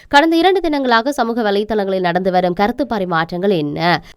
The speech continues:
கடந்த செவ்வாய்க்கிழமை டொனால்ட் ட்ரம்ப் வந்து தன்னுடைய சோஷியல் மீடியால போட்டிருந்தார், சமூக வலைத்தளத்துல பதிவொன்றை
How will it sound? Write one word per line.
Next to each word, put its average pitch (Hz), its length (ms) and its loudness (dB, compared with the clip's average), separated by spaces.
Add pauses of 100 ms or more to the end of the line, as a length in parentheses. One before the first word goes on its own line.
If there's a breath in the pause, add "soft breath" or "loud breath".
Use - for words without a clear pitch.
(600)
கடந்த 294 280 2
செவ்வாய்க்கிழமை 269 1040 -2
டொனால்ட் 220 680 -2
ட்ரம்ப் 190 220 0
வந்து 190 260 0
தன்னுடைய 185 420 -2
சோஷியல் 175 580 -4
மீடியால 175 460 -2
போட்டிருந்தார், 165 440 0
சமூக 190 340 2
வலைத்தளத்துல 185 500 0
பதிவொன்றை 165 320 -2